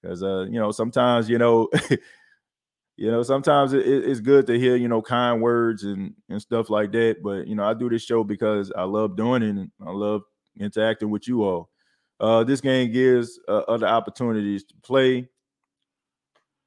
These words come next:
Uh, I hate the game on C B S. Yeah, kinda figured that. Cincinnati Bengals are, uh, taking this G, uh, game seriously. Well,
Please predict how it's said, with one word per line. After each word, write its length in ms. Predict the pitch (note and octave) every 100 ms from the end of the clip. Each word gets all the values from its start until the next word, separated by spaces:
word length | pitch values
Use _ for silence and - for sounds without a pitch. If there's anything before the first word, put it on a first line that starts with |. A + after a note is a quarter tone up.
| _ _ _ _ -
Uh, 180 | G2 G#2
I 180 | G#2 G#2+
hate 200 | C3+ A#2
the 60 |
game 320 | G#2 B2 B2 A2+
on 120 | A2
C 200 | - A#2+
B 180 | G#2+ A2+
S. 340 | B2+ B2 - -
Yeah, 360 | F2+ F#2 F#2 F2+ _ _ _ _ _ _ _ -
kinda 220 | G2+ F#2+
figured 320 | B2 G2+ F#2
that. 220 | F#2+ F#2
Cincinnati 460 | - A2+ A2 A2 G#2+
Bengals 460 | G2 A2 G#2+ G#2+ -
are, 460 | G2+ G#2 G2 G2 - _ _ _
uh, 200 | - F#2
taking 440 | F#2 A#2+ G#2+ G#2+ G#2
this 200 | G2+ F2+
G, 380 | F2 G2+ G#2 - _ _ _ _ _ _ -
uh, 160 | G2
game 300 | F#2 A2+ A2
seriously. 640 | G#2 B2+ A#2 G2 F2 F2+ E2+ _
Well, 380 | - G#2+ A#2+ A#2+